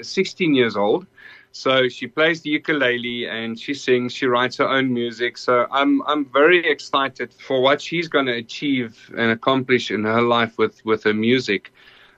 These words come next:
Um, I can see that it actually flows through her. Um, my other daughter, which is, uh, fourteen, Kayla, she again draws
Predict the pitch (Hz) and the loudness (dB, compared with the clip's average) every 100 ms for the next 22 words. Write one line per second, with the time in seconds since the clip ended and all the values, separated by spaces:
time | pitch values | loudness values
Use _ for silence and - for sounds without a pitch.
0 | - 104 101 101 - 113 113 117 - 139 | -6 0 0 0 0 -2 0 -2 2 2
1 | 131 120 113 117 120 - 117 113 - 139 | 4 2 0 -4 -8 -8 -10 -10 -4 2
2 | 139 147 139 - 113 104 101 101 113 _ | 4 4 2 -4 -6 -6 -4 -6 -8 _
3 | _ _ _ - 101 101 98 - 120 139 | _ _ _ -8 -6 -4 -8 -8 -4 -2
4 | 151 160 175 139 151 160 151 135 - 131 | 0 0 0 0 0 -2 -4 -6 -8 -8
5 | 117 - - 113 107 107 _ _ _ - | -10 -14 -12 -6 -6 -6 _ _ _ -2
6 | 156 147 - 151 131 139 165 - - 156 | 0 0 -4 -2 -2 -4 -8 -8 2 4
7 | 147 120 127 _ - - _ - - 160 | 4 2 -2 _ -20 -20 _ -16 -6 -2
8 | 156 156 147 160 160 - 180 196 113 98 | 0 0 -2 -2 -2 2 4 4 2 -10